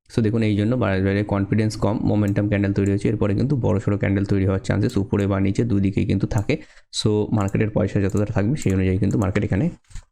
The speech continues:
কাজকর্ম করবে। আহ, Nifty আইটিতে আজকে বড়সড় সেলিং হয়েছে ডেইলি ক্যান্ডেলে। So, আইটি সেক্টর কিন্তু এখানে খুব ভালো সিগন্যাল দিচ্ছে না,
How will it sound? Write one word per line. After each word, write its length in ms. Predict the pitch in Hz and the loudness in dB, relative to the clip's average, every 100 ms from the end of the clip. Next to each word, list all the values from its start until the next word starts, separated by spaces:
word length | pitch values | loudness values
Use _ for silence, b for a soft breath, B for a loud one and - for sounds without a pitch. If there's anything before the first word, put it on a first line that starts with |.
| - | -4
কাজকর্ম 400 | 101 - 98 98 | -4 -2 -2 0
করবে। 560 | 98 104 120 143 - _ - 110 | 0 0 0 -4 -10 _ -6 -4
আহ, 280 | 110 - | -2 0
Nifty 260 | 113 120 120 | -2 0 -2
আইটিতে 460 | 104 104 110 117 - 143 | 0 -2 0 0 -2 -4
আজকে 260 | 104 107 | -2 -2
বড়সড় 380 | 98 95 98 110 | 0 0 0 -2
সেলিং 260 | - 104 104 | 0 0 2
হয়েছে 200 | 104 104 | 0 0
ডেইলি 220 | 95 95 | 0 0
ক্যান্ডেলে। 360 | 101 104 117 - B B B - | 0 0 0 -4 B B B -4
So, 40 | 101 98 - - | 0 0 -2 -2
আইটি 240 | 101 120 | -2 -2
সেক্টর 360 | - 117 123 113 | -2 -2 0 0
কিন্তু 260 | 120 104 | 0 0
এখানে 380 | 104 110 104 104 - - - - | 0 0 0 -2 -4 -8 -8 -6
খুব 220 | 85 101 107 | -2 -2 0
ভালো 240 | 101 101 | 0 -2
সিগন্যাল 340 | - 107 98 | 0 0 2
দিচ্ছে 260 | 95 98 110 | 0 0 -2
না, 120 | 117 | -2